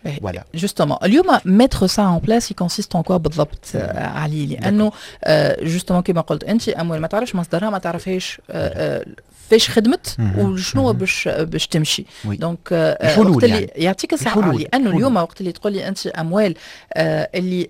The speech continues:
Speaker 1: آم، باش تتصب من بعد في دي كونت كومبليس ولا دي كونت متاع، آه، الشخص هو بيدو
Speaker 2: مم.
Speaker 1: اللي يحاول أنه يبيض الأموال هذه بطريقة أو بأخرى،
Speaker 2: مم.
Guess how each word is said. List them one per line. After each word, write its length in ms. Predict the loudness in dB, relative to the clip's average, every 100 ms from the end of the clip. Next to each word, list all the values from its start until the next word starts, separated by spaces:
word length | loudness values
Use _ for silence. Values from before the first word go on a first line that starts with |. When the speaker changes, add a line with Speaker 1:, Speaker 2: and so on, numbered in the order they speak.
| -2
Speaker 1:
آم، 600 | -2 -2 -2 -4 -4 -8
باش 220 | -8 -8
تتصب 300 | -10 -6 -4
من 100 | -4
بعد 180 | -4 -4
في 100 | -6
دي 120 | -4
كونت 280 | -4 -4 -10 -16 _ _
كومبليس 440 | -10 -6 -8 -2
ولا 120 | -2
دي 120 | -2
كونت 240 | -4 -6 -6
متاع، 320 | -8 -8 -8 -8
آه، 160 | -8
الشخص 400 | -8 -8 -10 -6
هو 180 | -2 -2
بيدو 380 | 0 -4 -4 -6 -4
Speaker 2:
مم. 140 | -6 -6
Speaker 1:
اللي 100 | -6
يحاول 380 | -4 -2 -2 -4
أنه 200 | -6 -4
يبيض 340 | -2 -2 -2
الأموال 360 | -2 -4 -4 -4
هذه 260 | -2 -4
بطريقة 420 | -4 -6 -6 -6 -8
أو 200 | -6 -8
بأخرى، 500 | -4 -4 0 -2 -2
Speaker 2:
مم. 160 | -8